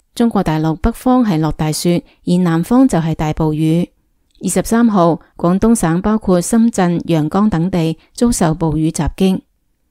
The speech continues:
據大陸媒體報道，深圳二十三號暴雨已經破歷史極值，最大達到兩小時一百八十二點七毫米，一小時一百四十二點二毫米。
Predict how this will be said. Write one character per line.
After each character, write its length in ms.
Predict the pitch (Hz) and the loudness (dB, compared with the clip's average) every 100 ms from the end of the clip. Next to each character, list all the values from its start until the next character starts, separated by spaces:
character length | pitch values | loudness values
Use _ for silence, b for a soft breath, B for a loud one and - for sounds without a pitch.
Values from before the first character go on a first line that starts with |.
| _ _ | _ _
據 120 | 202 | -4
大 160 | 185 170 | -2 0
陸 60 | 160 | 0
媒 120 | 156 | 0
體 120 | 175 | 0
報 200 | 196 185 | 2 2
道， 300 | 175 165 160 b b | 4 2 0 b b
深 200 | - 269 | 2 4
圳 240 | 262 226 196 | 6 4 0
二 80 | 165 | -2
十 100 | 170 | -4
三 260 | - 214 220 | -2 0 2
號 280 | 180 160 | 2 0
暴 240 | - 175 175 | 0 0 0
雨 120 | 180 | 0
已 120 | 190 | 0
經 200 | 208 233 | 0 2
破 240 | 220 170 160 | 2 2 0
歷 160 | 151 | -4
史 220 | - 170 | -4 -4
極 160 | 196 - | -2 -4
值， 300 | - 160 180 - _ _ _ _ _ - | -2 -2 -4 -8 _ _ _ _ _ -2
最 140 | 196 | 0
大 200 | 175 165 | 0 0
達 140 | 165 | -2
到 200 | 165 180 | 0 0
兩 200 | 180 170 | 2 2
小 180 | - 196 | 2 2
時 200 | 226 180 | 2 0
一 220 | 160 214 233 | 0 0 -2
百 180 | 196 | -2
八 120 | 185 185 | -2 -2
十 140 | 175 | -2
二 60 | 156 165 | -2 -2
點 160 | 170 175 | 0 -2
七 120 | 240 | -2
毫 220 | 180 165 | -2 -2
米， 360 | 160 156 175 - _ _ | -2 -2 -2 -4 _ _
一 100 | 240 | 0
小 240 | - 180 | 0 -2
時 200 | 202 185 | -2 -4
一 260 | 151 - 208 | -4 -2 -2
百 160 | 180 | 0
四 140 | - 165 | -2 -4
十 120 | - | -4
二 180 | 160 160 | -6 -4
點 160 | 175 | -2
二 260 | 196 170 156 | -2 -4 -4
毫 100 | 151 | -4
米。 380 | 165 160 170 | -4 -4 -4